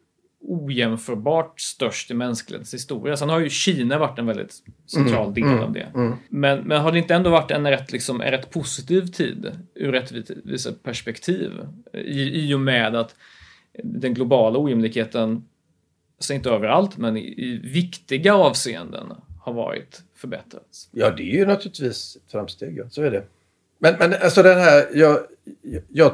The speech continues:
Speaker 2: jag tycker inte att den här debatten som jag har läst på, i alla fall
Speaker 1: Mm.
Speaker 2: inom filosofin, har inte varit lika svartvit som det där för eller mot frihandel, utan jag tror att,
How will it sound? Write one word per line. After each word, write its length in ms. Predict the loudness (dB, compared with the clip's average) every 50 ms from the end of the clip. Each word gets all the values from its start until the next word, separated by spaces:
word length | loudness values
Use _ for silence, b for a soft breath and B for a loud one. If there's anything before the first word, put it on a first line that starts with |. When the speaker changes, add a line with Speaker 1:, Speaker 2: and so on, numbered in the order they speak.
| 4 -4
Speaker 2:
jag 360 | 4 8 8 8 8 8 4
tycker 260 | -8 -10 -4 -2 0 0
inte 160 | 4 4 4
att 80 | 4
den 120 | 4 2 4
här 140 | 4 4 2
debatten 640 | 2 0 0 0 -2 -2 _ _ _ _ -14 -12 -10
som 160 | -6 -4 2
jag 180 | 4 4 6 6
har 100 | 4 6
läst 280 | 6 4 4 4 0 -4
på, 220 | -4 -4 -4 -4
i 20 | -4
alla 60 | 2
fall 100 | 4 4
Speaker 1:
Mm. 80 | 4 4
Speaker 2:
inom 120 | 2 -2 -6
filosofin, 640 | -6 -10 -10 -10 -12 -8 -2 -2 -2 -2 -2 -6 -6
har 80 | -6 -6
inte 120 | -6 -4
varit 180 | -4 -4 -4 -4
lika 400 | -10 -10 -8 -10 -10 -10 -12 -16 _ _ _ _
svartvit 580 | -14 -8 -4 -4 -4 -4 -6 -8 -2 0 0 2
som 180 | 4 4 6 6
det 80 | 6
där 60 | 6
för 260 | 4 6 4 4 4 4
eller 140 | 2 0
mot 200 | 0 -2 -4 -4
frihandel, 600 | -6 -6 -6 -6 -6 -8 -10 -6 -2 0 0 2 0
utan 500 | -2 -2 0 0 2 2 2 0 -2 -6 -8 _ _ _ _ _ _ _ _ _ _ _ _ _ _ _ _ _ _ _ _ _ _ _ _ _ _ _
jag 260 | -4 -2 0 0 0
tror 280 | 2 4 6 6 8 8
att, 320 | 6 4 2 0 _ _